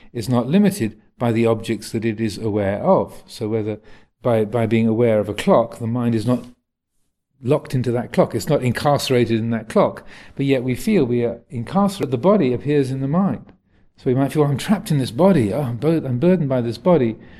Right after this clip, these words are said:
What we're saying is, "I'm experiencing feelings that come from the body that I don't like." Or, uh, "The body can't fly through the air or, or, or be free of, of pain or,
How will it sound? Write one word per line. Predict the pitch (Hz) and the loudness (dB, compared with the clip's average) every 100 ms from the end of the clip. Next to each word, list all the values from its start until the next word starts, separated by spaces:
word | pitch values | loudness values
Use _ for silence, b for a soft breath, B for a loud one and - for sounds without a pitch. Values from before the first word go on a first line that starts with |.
| B | B
What | - 135 | -4 0
we're | 135 | 2
saying | - 226 180 | 4 6 6
is, | 127 120 - B B B | 4 2 -2 B B B
"I'm | 139 139 131 | 0 2 2
experiencing | 117 - 139 131 120 131 120 | -2 0 4 4 2 -2 -4
feelings | - 247 151 101 92 | 0 0 0 -2 -8
that | - | -10
come | 127 107 | -8 -8
from | - | -8
the | 110 | -10
body | 110 107 104 | -6 -6 -6
that | 104 | -6
I | 107 | -4
don't | 110 110 | -4 -4
like." | 135 95 - _ b b b b - | -4 -6 -10 _ b b b b -6
Or, | 123 110 107 - | -2 0 -2 -4
uh, | 107 107 | -4 -4
"The | 101 110 | -2 0
body | 135 131 117 | 2 2 0
can't | 113 123 117 | 0 -4 -2
fly | - 123 | -2 -2
through | 113 117 107 | 0 -2 0
the | 143 | 2
air | 143 101 | 2 0
or, | 92 | -4
or, | 92 104 104 - | -8 -12 -14 -14
or | 110 | -10
be | 95 107 | -4 -4
free | 104 131 113 104 | -4 -4 -2 -2
of, | 101 104 92 - | -4 -8 -10 -10
of | 104 95 | -12 -10
pain | - 127 113 101 | -6 -4 -4 -8
or, | 107 | -14